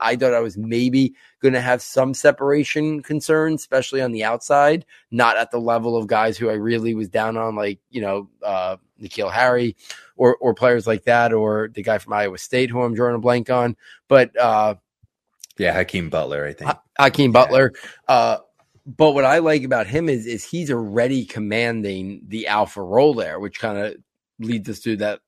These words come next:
Speaker 1: that conversation before about, you know, where's Kyle Pitts? Like, Drake London's played in two games in his N F L career, and it already looks like he's the guy, like, that, you know, Mariota's looking for and the team is looking for. And,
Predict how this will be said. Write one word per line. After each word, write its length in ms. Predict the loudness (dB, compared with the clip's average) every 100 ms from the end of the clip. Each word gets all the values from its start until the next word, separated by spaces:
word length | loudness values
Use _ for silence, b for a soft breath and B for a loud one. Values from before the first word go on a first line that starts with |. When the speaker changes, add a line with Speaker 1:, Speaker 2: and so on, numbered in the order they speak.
| -12
Speaker 1:
that 220 | -12 -10
conversation 580 | -10 -10 -8 -10 -10 -12
before 340 | -4 2 4
about, 320 | 4 2 -2 -6
you 140 | -14
know, 260 | -10 -10 -12 _ b b b
where's 200 | -2 0
Kyle 280 | 2 2 2
Pitts? 480 | 0 0 0 -6
Like, 360 | -4 -2 -4 -8
Drake 240 | -4 -2
London's 320 | 0 0 0 -2
played 240 | -2 -2
in 120 | -4
two 180 | -2 0
games 300 | 2 0 -2
in 80 | -6
his 120 | -4
N 120 | -4
F 120 | -4
L 100 | -6
career, 540 | -6 -4 0 2 2 0 B B
and 180 | -2
it 40 | 0
already 380 | 2 0 0 -2
looks 380 | 0 0 -2
like 160 | -8 -6
he's 340 | -2 0 0
the 80 | -4
guy, 460 | -2 0 2 0 -6 -8
like, 300 | -8 -8 -12 b b b
that, 380 | 2 4 2 -2 _ _ _
you 160 | -6 -2
know, 380 | -2 -2 -4 -10 _ _ _ -10
Mariota's 600 | -4 -2 2 2 2 0
looking 240 | -6 -8
for 320 | -8 -6 -4
and 160 | -6 -8
the 80 | -8
team 300 | -4 -2 0
is 120 | -2
looking 280 | -4 -4 -6
for. 420 | -2 0 0 0
And, 180 | 0